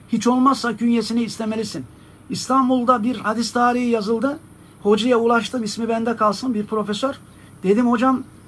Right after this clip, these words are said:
iki tane benim Tirmizi ile ilgili eserim var, bunlar yok." Tirmizi ile ilgili bölümde Sahih Buhari eserlerine yer vermiş. Bu tam bir rezalet yani. Tirmizi ile ilgili Türkiye'de çalışmalar var.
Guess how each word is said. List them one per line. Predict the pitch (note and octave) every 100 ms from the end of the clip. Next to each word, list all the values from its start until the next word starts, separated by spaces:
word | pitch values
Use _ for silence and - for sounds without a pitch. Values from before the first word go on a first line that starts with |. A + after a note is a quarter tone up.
| - -
iki | - C4
tane | C4 B3+ B3
benim | A#3 A#3 A3 - - - - - - - - - - - - -
Tirmizi | G3 A3 G#3 C4
ile | B3+
ilgili | A#3+ A3+ A#3+
eserim | A3+ A#3+ B3 B3
var, | A#3+ G#3+
bunlar | A#3 B3
yok." | A#3+ C4 - - - - - - - - -
Tirmizi | A#3 B3 B3+ G#3+ D4
ile | B3+ A3+
ilgili | B3 A#3+ A#3+ A3+
bölümde | A#3+ B3 A#3+ C#4 - - - - - -
Sahih | - G#3+ B3+ C4 G#3
Buhari | B3 A#3+ A#3+ B3+
eserlerine | G3+ A#3+ A3+ A3+ A3 G#3
yer | F#3 D#3+
vermiş. | D3 E3+ - - - - - -
Bu | D#3+ -
tam | A#3 B3+ G#3+ - - - - - - - - -
bir | G3+
rezalet | G3+ F#3+ F#3 F3+ F3 D3+
yani. | C#3 - - - - - - -
Tirmizi | - F#3 G3 F3 B3+
ile | A#3
ilgili | G#3+ G3+ G#3
Türkiye'de | G#3 G3 G#3 G#3
çalışmalar | G3+ G3 - G#3 A3+
var. | B3 A3+ -